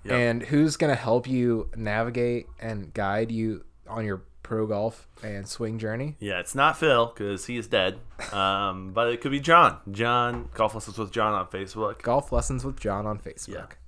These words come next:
Speaker 1: Yeah, yeah. It's good stuff. It's good stuff. So go follow him. He's our sponsor. And, uh, if you come into situations like this, you can problem solve your way out of it with Golf Lessons with John on Facebook.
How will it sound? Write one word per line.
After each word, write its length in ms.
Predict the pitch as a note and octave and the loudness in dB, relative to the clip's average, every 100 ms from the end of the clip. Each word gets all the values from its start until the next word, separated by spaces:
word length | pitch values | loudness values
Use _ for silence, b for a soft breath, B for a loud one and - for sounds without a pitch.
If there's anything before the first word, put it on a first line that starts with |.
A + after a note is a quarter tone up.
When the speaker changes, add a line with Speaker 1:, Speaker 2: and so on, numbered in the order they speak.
| - | -16
Speaker 1:
Yeah, 100 | F#2+ | -14
yeah. 100 | E2 - - - - - - - - F2+ E2+ - | -14 -16 -20 -20 -20 -20 -20 -20 -18 -18 -16 -14
It's 100 | - | -10
good 140 | A2+ | -8
stuff. 360 | - B2+ F#2+ - | 4 4 4 -2
It's 280 | G#2+ G#2 F#2 | -6 -4 -6
good 180 | - F#2+ | -10 -10
stuff. 360 | - F2+ E2 - | -8 -10 -10 -14
So 300 | F#2 E2 D#2+ - | -12 -12 -14 -18
go 120 | - G#2+ | -10 0
follow 340 | A#2+ A#2+ A#2 A#2+ | 2 4 2 -2
him. 60 | - | -10
He's 160 | A2 A2 | -10 -8
our 60 | |
sponsor. 580 | - A2 G#2+ - G#2+ G2+ - b b b b - | -4 -2 -2 0 -4 -4 -14 b b b b -8
And, 400 | G2+ G2 G2 G#2 | -4 -4 -2 0
uh, 460 | G2+ G2+ G2 G2 | 2 2 2 0
if 120 | - A2 | -2 -6
you 60 | |
come 160 | B2+ A#2+ | -4 -2
into 180 | A2+ A2+ | -4 -6
situations 480 | A#2 C3 A#2 B2 A2 | -6 -4 -2 -2 -4
like 160 | G#2 | -4
this, 200 | B2+ C3+ | -4 -6
you 80 | A2 | -8
can 80 | G#2+ | -6
problem 240 | G#2+ G#2+ G2+ | 0 -2 0
solve 340 | G#2+ G#2 - | 2 2 2
your 80 | G#2 | -2
way 160 | G2+ G2 | 0 4
out 200 | G2+ A2 | 4 4
of 100 | A2+ | 2
it 200 | B2 - - | -2 -4 -4
with 320 | G2 F#2 - | -4 -4 -6
Golf 200 | G#2+ G2 | -4 -2
Lessons 240 | G2 F#2 G2+ | -4 -6 -8
with 140 | F2 | -4
John 200 | G2 F#2+ | -2 -2
on 100 | F2+ | -4
Facebook. 420 | - - - - | -10 -14 -14 -16